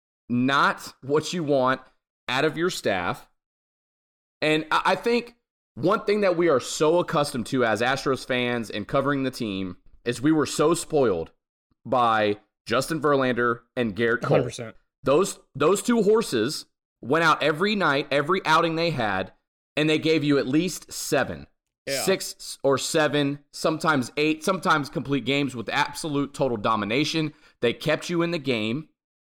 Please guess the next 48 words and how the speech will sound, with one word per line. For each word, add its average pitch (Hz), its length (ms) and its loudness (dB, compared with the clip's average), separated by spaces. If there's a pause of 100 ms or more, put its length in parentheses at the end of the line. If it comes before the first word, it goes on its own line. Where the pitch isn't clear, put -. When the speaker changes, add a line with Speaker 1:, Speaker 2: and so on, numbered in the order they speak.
(460)
Speaker 1:
And 151 220 0
now 208 300 2
we're 170 120 0
seeing 170 360 -4
something 151 400 -2
with - 100 -2
this 151 140 -4
pitching 180 280 -4
staff. 139 200 -2
I 160 60 0
know 254 120 0
it's 202 140 -2
early. 175 240 2
I - 20 2
know 165 140 2
it's - 100 -2
a 147 60 -10
sam-, 147 260 -6
sample 143 320 -4
size. 104 240 0
And 139 140 -4
think 220 120 0
about 202 140 0
it - 80 -4
this 165 180 -6
way. 87 200 -6 (760)
At 151 180 0
one 208 180 2
point, 220 280 0 (160)
Zach 143 320 0
Greinke 185 460 -4
was 131 180 -2
your 151 140 0
number 143 260 -2
three. 127 540 -6 (920)
Think 233 120 0
about 254 140 2
it - 40 -4
that 175 220 2
way. 160 180 -4
Zach 196 260 4
Greinke 233 400 4
is 190 380 4
Speaker 2:
<laughs> 196 100 4
Speaker 1:
your, 190 280 4
was 160 260 0
your 180 160 2
number 190 720 0